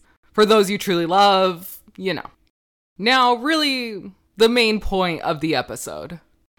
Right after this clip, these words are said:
Everyone is meeting at Christine's house so that she can let them know that she will be moving next week.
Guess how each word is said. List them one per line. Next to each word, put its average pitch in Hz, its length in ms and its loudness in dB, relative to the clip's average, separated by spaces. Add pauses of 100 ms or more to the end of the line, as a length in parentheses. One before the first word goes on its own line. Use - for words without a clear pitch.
(120)
Everyone 262 380 0
is 269 120 -4
meeting 254 280 -4
at 262 140 -2
Christine's 247 520 -6
house 190 340 2
so 196 140 -6
that 180 180 -4
she - 240 -8
can 233 200 -4
let 202 200 -2
them 202 220 -2
know 151 340 -2
that 160 220 -4
she - 140 -8
will 170 140 -2
be 160 120 -4
moving 175 580 -2
next 143 480 -8
week. 143 440 -10